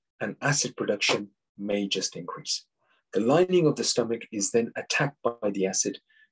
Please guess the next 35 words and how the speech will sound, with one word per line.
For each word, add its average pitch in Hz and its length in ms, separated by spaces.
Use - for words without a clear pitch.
and 104 140
the 95 60
protein 131 580
digesting 101 640
enzymes, 92 640
which - 220
can 104 240
be 95 160
very 92 220
painful. - 520
Uh, 98 340
protein 143 380
digesting 113 680
enzyme 95 520
digests 117 520
enzymes, 98 460
which 101 160
can 123 160
be 110 120
very 98 280
painful, - 400
all 95 80
right? 123 260
So - 100
you 120 160
can 139 100
see 156 220
that - 140
how 117 340
complicated 113 720
and 95 100
technical - 580
the 101 80
whole 113 200
system - 600